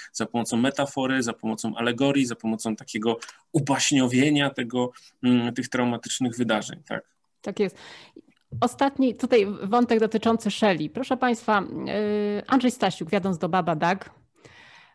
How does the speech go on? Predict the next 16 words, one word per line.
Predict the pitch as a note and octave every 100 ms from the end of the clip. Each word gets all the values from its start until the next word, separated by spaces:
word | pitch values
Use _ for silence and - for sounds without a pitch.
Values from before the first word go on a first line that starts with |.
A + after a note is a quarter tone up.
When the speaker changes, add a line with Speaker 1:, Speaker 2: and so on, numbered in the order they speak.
| -
Speaker 2:
y, | G3 F#3+ F3+ F#3 F3+ F3+ F#3 F#3 -
jeden | - G#3+ A#3+ A#3+
z | G#3
rozdziałów | G3 F3+ G#3 G#3 - -
tytułuje, | - G#3+ G3+ G3+ G3
mm, | F#3 F#3 - F#3 G3 G3 F#3+ - _ _ _ _ _
tytuł | - B3 A#3+
książki | - A3+ - - G#3 G3+ _ _ _ - - _ _ _ _
o | G#3+
rzezi | B3 G#3+ B3
Ormian. | A3 F#3+ F#3+
A, | G3
Baśń | D3 F3 B3+ - -
o | A#3+
myśli | B3+ - A#3+
ostatniej. | G#3 - F#3+ - E3+ E3